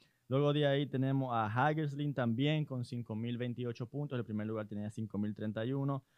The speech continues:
Luego tenemos a Ham Acevedo con cuatro mil novecientos setenta y pico de puntos.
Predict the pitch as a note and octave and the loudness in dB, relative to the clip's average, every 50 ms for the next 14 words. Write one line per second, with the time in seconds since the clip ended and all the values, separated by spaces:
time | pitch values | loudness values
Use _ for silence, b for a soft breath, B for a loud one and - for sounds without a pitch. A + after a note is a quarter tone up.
0 | _ _ - B2+ C3+ C3 C3 C3 C3+ C3+ C3 B2+ C3 A2+ A#2+ B2 B2+ B2+ B2 A2+ | _ _ 0 2 2 4 4 2 2 2 2 2 2 2 4 4 2 2 2 0
1 | - C#3 C3 C#3+ D3 D3 C#3+ C#3+ D3 D3 C#3+ - _ _ _ _ _ - C3+ B2+ | 0 -2 0 0 2 2 2 0 0 -2 -4 -8 _ _ _ _ _ -2 0 2
2 | B2 A#2 A2+ A2+ A2+ A2 - - A#2+ A2 G2+ - A2 G#2 A#2 B2 B2+ B2+ A#2+ A#2 | 2 4 2 2 0 -2 -2 -2 -2 -2 0 0 2 2 4 4 4 2 2 0
3 | G#2+ - C3 B2+ B2 A#2 G#2 - G2+ - A2+ A2 A2 G#2+ G#2 G2 - - A2 - | -2 -2 -4 -4 -4 -6 -8 -10 -10 -8 -8 -6 -6 -4 -6 -6 -6 -6 -6 -4
4 | A#2 A#2 B2 A2+ - D3 D3+ E3 D#3+ D#3 E3 D#3+ - | -2 -2 -2 -2 -2 -2 0 0 0 -2 -4 -6 -8